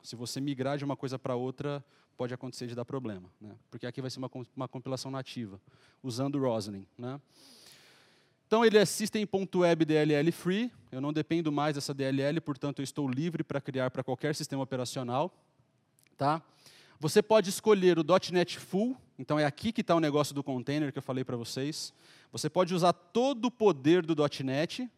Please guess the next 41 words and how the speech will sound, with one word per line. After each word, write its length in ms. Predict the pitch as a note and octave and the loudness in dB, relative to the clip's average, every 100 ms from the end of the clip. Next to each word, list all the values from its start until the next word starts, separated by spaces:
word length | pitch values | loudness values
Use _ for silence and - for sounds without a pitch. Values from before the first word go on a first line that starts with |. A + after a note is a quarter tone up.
| _ | _
se 120 | - C3+ | -10 -8
a 20 | |
sua 160 | - | -4
aplicação 540 | D#3 E3+ D#3 D3 - D3 | -2 -2 0 0 0 -6
pedir 480 | - C#3+ G2+ F#3 C#3 | -8 -12 -6 -4 -4
isso, 400 | F3 - - _ _ _ - _ - | -6 -10 -14 _ _ _ -20 _ -2
ou 140 | D4 | 2
não, 240 | A#3 G3+ | 6 6
meu, 260 | D3+ G#2+ G2 - | 4 0 -6 -10
eu 80 | C3+ | -4
só 140 | E3 | 0
quero 200 | G#3 A3+ | 2 2
o 20 | |
dot 200 | A3+ G#3+ | 2 2
net 280 | G3 F3+ F#3+ | 2 0 -2
Core, 380 | - D3+ E3 A3 - _ _ _ | 0 4 4 2 -6 _ _ _
que 120 | - | 0
é 60 | D#3 | 2
o 80 | D3+ | 2
suprassumo 640 | - A#3+ A#3 F3 G3 F#3+ | -2 0 2 2 -2 -2
do 80 | F3+ | 0
dot 260 | D#3 D3+ E3 | 0 0 -2
net, 400 | D3+ E3+ - - _ _ - | -2 -2 -6 -18 _ _ -6
pra 120 | D#3 | -2
rodar 360 | D3+ E3 D3+ D#3 | 0 2 2 2
a 20 | |
minha 200 | D#3 F3 | 2 -2
aplicação. 540 | F3 F3 F3+ E3 D3+ B2+ | -2 0 -2 -2 -4 -4
Eu 60 | |
não 140 | C3+ D#3+ | -4 -4
preciso 580 | E3+ - - F#3 F3+ | -6 -8 -6 -4 -4
de 100 | D#3 | -6
ter 220 | D3+ D#3 C3 | -4 -4 -4
todo 580 | _ D#3+ F#3 G3 E3+ | _ -4 -2 -2 -2
aquela 320 | D#3 - D3 C#3 | -6 -4 -4 -4
argumentária 800 | C3+ C#3+ C3 A#2 B2 C3 C#3 C#3+ _ _ | -4 -6 -6 -4 -2 0 -2 -8 _ _
do 80 | C3+ | -10
dot 260 | C3 C3 B2 | -4 -6 -4
net 240 | A#2+ - | -8 -8
pra 100 | C3 | -8
rodar. 380 | A#2+ B2+ A2+ | -6 -4 -6